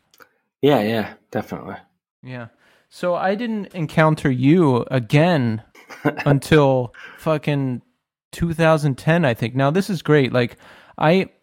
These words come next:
Speaker 2: I was with somebody, and you were hap-, you were, like, in L Bar,
Speaker 1: Ah.
Speaker 2: and I said hi. I said hi to you real quick, and then I was at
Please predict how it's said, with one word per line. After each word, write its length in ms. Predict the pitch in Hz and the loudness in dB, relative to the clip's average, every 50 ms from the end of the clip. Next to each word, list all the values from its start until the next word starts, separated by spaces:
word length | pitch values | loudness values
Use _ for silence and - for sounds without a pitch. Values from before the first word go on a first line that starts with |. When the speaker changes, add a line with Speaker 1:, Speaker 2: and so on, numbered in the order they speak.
| _ _ _ | _ _ _
Speaker 2:
I 120 | 156 160 | 2 2
was 180 | 190 202 185 151 | 4 2 0 0
with 160 | 156 180 170 - | 0 -2 -2 -4
somebody, 600 | - - 170 170 175 165 143 131 120 120 117 117 | -2 2 2 2 4 4 2 2 2 0 -2 -2
and 180 | 117 117 127 135 | 0 0 2 2
you 80 | 147 | 4
were 200 | 151 151 139 135 131 | 4 4 4 4 2
hap-, 320 | 131 147 151 143 - - | 2 0 0 -2 -2 0
you 120 | 160 156 | 2 2
were, 80 | 160 156 | 2 4
like, 200 | 139 139 131 - | 2 2 0 0
in 320 | - - 156 151 151 156 151 | -4 0 2 4 4 4 2
L 280 | - - 143 135 135 | 2 2 2 2 2
Bar, 400 | 135 147 147 147 151 156 147 143 _ _ _ _ _ _ _ _ _ _ _ | 2 2 2 2 2 0 -2 -6 _ _ _ _ _ _ _ _ _ _ _
Speaker 1:
Ah. 140 | - 135 127 | 0 2 2
Speaker 2:
and 80 | 127 131 | 2 0
I 20 | |
said 180 | 131 - 160 143 | 0 -2 0 2
hi. 220 | 139 151 156 151 - _ | 4 2 2 2 -2 _
I 60 | - 135 | -2 -2
said 200 | - - 170 156 | 0 2 2 4
hi 180 | 143 160 165 160 | 6 6 4 4
to 80 | 151 | 4
you 120 | 135 127 117 | 0 0 0
real 180 | 117 117 110 | -2 -4 -4
quick, 320 | - - 123 117 113 - _ _ _ _ _ _ _ - - | -4 -4 -4 -4 -4 -8 _ _ _ _ _ _ _ -8 0
and 200 | - 160 160 160 | 0 2 2 4
then 120 | 165 185 190 | 4 4 4
I 60 | 196 | 4
was 200 | 190 190 170 147 | 2 2 2 2
at 240 | 160 143 - - _ | 0 0 0 -4 _